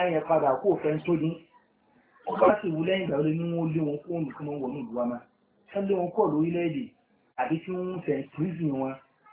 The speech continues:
tí wọ́n fi kú láyé, tí wọ́n kó òun ẹ̀wọ̀n. Gbogbo àwọn ìlànà wọ̀nyí, ó ń bẹ lábẹ́ òfin ẹ̀sìn Islam wa, tó sì ní ẹ̀kọ́ tá a fi máa ń gbà á lò àti bó láṣẹ. وحسابهم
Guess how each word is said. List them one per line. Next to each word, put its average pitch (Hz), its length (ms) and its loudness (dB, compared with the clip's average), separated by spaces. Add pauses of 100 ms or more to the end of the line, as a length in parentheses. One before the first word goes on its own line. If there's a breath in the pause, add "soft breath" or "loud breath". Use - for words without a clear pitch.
(580)
tí - 140 -6
wọ́n 196 140 4
fi - 100 -6
kú - 180 -6
láyé, 165 320 6
tí - 160 -8
wọ́n 175 180 -2
kó 160 100 0
òun 135 180 2
ẹ̀wọ̀n. 131 280 -2 (360)
Gbogbo 240 220 10
àwọn 220 180 6
ìlànà 170 260 6
wọ̀nyí, 170 280 6 (580)
ó 175 100 -2
ń 180 160 2
bẹ 160 120 6
lábẹ́ 185 260 6
òfin 143 300 0
ẹ̀sìn 120 220 -6
Islam 151 320 2 (220)
wa, 127 180 0 (800)
tó - 180 -4
sì 170 160 -6
ní 139 160 -2
ẹ̀kọ́ 151 300 2
tá 160 120 0
a 139 40 -4
fi 131 80 -8
máa 131 180 0
ń 131 60 0
gbà 123 140 2
á 117 80 2
lò 131 180 -2 (280)
àti - 220 -10
bó 156 120 -2
láṣẹ. 127 340 -4 (1160)
وحسابهم 196 1400 4